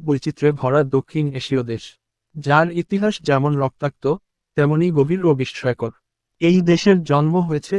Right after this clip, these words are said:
এক দীর্ঘ রাজনৈতিক সংগ্রাম, সাম্প্রদায়িক উত্তেজনা ও বহির্বিশ্বের প্রভাবের মাঝে। আজ আমরা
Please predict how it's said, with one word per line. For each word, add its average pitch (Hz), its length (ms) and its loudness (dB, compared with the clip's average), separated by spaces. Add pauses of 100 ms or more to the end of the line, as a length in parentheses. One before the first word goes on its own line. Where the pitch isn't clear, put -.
(120)
এক 127 160 -2 (120)
দীর্ঘ 131 200 -4 (180)
রাজনৈতিক 139 560 -4
সংগ্রাম, 117 460 -6 (380)
সাম্প্রদায়িক 165 680 0
উত্তেজনা 143 460 0 (120)
ও 220 100 0
বহির্বিশ্বের 143 680 -4
প্রভাবের 120 500 -2
মাঝে। 107 300 -4 (840)
আজ 151 220 2
আমরা 156 280 0